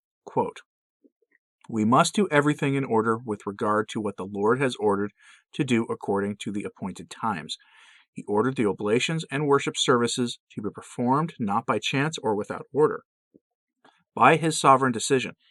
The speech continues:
he himself has determined where and by whom these services are to be performed, so that all good things will be done in a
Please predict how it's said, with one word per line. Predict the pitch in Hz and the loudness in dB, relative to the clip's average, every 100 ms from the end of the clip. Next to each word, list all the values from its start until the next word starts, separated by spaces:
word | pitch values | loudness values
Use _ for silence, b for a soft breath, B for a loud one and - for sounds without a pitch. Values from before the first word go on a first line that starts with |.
| _ _ | _ _
he | - 156 | -2 -2
himself | 147 131 - 101 - | 0 -2 0 0 -2
has | 107 | -10
determined | - 107 - 143 101 - | -8 -6 -2 0 -2 -8
where | 78 87 95 127 147 | -8 -6 -2 -2 -4
and | 110 | -6
by | 90 - | -6 -4
whom | 151 123 87 | -4 -4 -4
these | 101 98 | -8 -6
services | - 143 131 - 87 - | 0 0 0 -4 -10 -6
are | 107 | -6
to | 98 | -6
be | 95 | -14
performed, | - - - 139 80 - B B B B B - | -14 -18 -6 -4 -4 -6 B B B B B -4
so | - 120 | 2 2
that | 104 | 2
all | - 107 120 | 0 2 4
good | 127 131 | 4 2
things | - 127 135 | 2 0 0
will | |
be | 127 | -2
done | 123 117 113 | 0 -2 -2
in | 107 | -4
a | 98 | -8